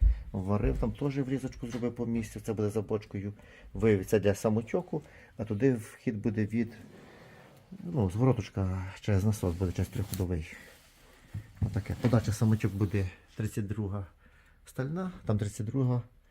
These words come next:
поліпропиленова. Ну, одна в другу входить, там дюйм з четвертю, там пр-, практично дюймова. Отаке нас. Оце зайняло трошки часу. Не так роботи, як планування. Варіантів у нас по голові перебрали багато, але я думаю, що буде непогано.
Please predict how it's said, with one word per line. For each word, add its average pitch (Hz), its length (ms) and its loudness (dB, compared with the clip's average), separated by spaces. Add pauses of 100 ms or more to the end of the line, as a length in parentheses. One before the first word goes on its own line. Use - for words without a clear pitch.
(300)
поліпропиленова. 95 920 -2
Ну, 131 80 -4
одна 117 180 2
в 110 60 2
другу 113 200 -2
входить, - 240 -6
там 95 140 -2
дюйм 98 180 6
з - 40 2
четвертю, 101 440 -6
там 95 240 -4 (300)
пр-, 98 180 -8
практично 98 360 -2
дюймова. 90 520 -4 (1040)
Отаке 110 340 -2
нас. 85 240 -4 (460)
Оце 113 240 0
зайняло 104 300 4
трошки - 260 -4
часу. 165 360 -4 (1080)
Не 117 100 -2
так 131 220 -2
роботи, 131 320 2
як - 80 -10
планування. 98 580 0 (200)
Варіантів 107 440 0
у 98 40 0
нас 101 140 -2
по - 160 -4
голові 104 340 2 (720)
перебрали 104 400 -2
багато, 87 400 -4
але 104 120 -4
я 117 60 -6
думаю, 127 200 -6
що - 140 -8
буде 113 320 -2 (520)
непогано. 87 520 -4